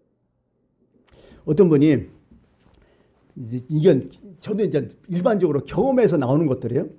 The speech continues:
예수 믿는 사람들 참 술, 담배 많이 해요.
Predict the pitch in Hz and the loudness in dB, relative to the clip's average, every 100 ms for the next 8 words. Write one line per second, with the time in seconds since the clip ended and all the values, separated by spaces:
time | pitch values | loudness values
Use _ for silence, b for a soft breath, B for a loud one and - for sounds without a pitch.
0 | _ B B B B B _ _ _ _ | _ B B B B B _ _ _ _
1 | _ _ _ - 285 294 320 277 226 214 | _ _ _ 2 4 4 4 4 2 2
2 | 190 156 175 180 226 - 285 285 254 147 | 2 0 -6 -6 -6 -6 -2 2 2 0
3 | 196 175 185 247 131 | -2 0 0 2 0